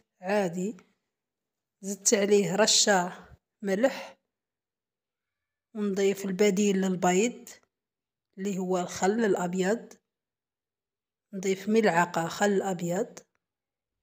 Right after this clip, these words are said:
نضيف خمس ملاعق زيت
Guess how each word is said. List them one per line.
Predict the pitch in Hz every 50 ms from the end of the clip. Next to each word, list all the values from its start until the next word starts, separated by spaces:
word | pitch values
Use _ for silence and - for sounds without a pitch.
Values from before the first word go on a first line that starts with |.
| _ _ _ _ _ _ _ _ _ _ _ _ _ _ _ _ _ _ _ _ _ _ _ _ _ _ _ _ _ _ _
نضيف | 214 208 196 185 185 185 185 180 - -
خمس | - - - 214 208 202 - - - 202
ملاعق | 196 190 190 190 190 175 170 175 165 - -
زيت | - - 190 180 185 214 269 262 - - - - - -